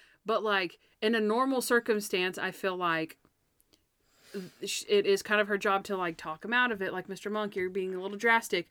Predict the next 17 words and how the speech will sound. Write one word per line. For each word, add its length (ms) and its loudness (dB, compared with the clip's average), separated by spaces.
but 260 4
she 280 0
says, 300 2
you 80 0
know, 240 0
"Oh, 80 6
you're 160 8
gonna 180 8
be 160 8
so," 920 2
and 120 -2
he's, 160 -2
like, 140 -4
smiling, 580 0
and 140 -2
she's 180 -8
like, 260 -6